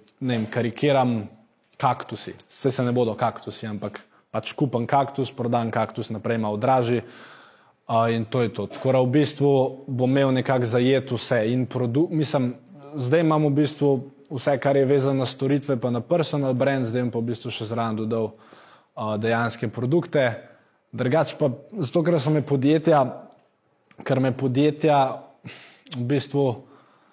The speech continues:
velikokrat kaj prosijo za kakšno pomoč, le jaz sem mogel prodati že vse. Uh, od svetovanj za depresijo, od pasje hrane do, uh, luksuznih potovanj,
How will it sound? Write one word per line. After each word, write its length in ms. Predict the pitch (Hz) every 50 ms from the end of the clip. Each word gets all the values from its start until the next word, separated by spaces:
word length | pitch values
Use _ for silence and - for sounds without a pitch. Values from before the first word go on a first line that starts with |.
| _ _ _ _ _ -
velikokrat 460 | 120 135 143 151 147 - 151 - -
kaj 140 | - 156 139 117 -
prosijo 340 | - 139 147 147 139 - 143 120
za 80 | 123 113
kakšno 300 | - 135 - - 147 123
pomoč, 480 | - 131 120 135 151 160 156 156 - - - - -
le 160 | 165 143 139
jaz 260 | 139 147 160 156 151
sem 120 | - 160 151
mogel 320 | 151 151 147 151 143 - - - _ _ _ _ - - - - _ _ _ -
prodati 400 | - 139 139 131 127 151 135 113
že 80 | 123 123
vse. 260 | 113 - - 113 110 101 - - _ _ _ _ _ _ _ _ _ _ _ _ _ _ _ _
Uh, 80 | - 120 123 127 123 123 120 120 117 - 135 131
od 180 | 135 123 - - - - - - -
svetovanj 720 | 127 - - 147 156 156 - - 147 139 139 135 131 117
za 80 | 123
depresijo, 960 | 117 117 117 104 - 113 113 - - 170 175 170 165 156 143 127 - - - - _ _ _ _ _ -
od 340 | - 135 131 127 - - - - - - - _
pasje 440 | - 165 170 165 - - 170 151 131
hrane 560 | - 143 139 135 139 135 135 131 131 127 117 - - - - - - _
do, 220 | - 117 120 131
uh, 320 | 131 127 123 120 120 120 117 110 120 139 139 127 123 123 123 123 127
luksuznih 560 | 151 175 160 - - 156 139 135 151 135 -
potovanj, 640 | - 143 131 - 135 123 127 127 131 127 127 120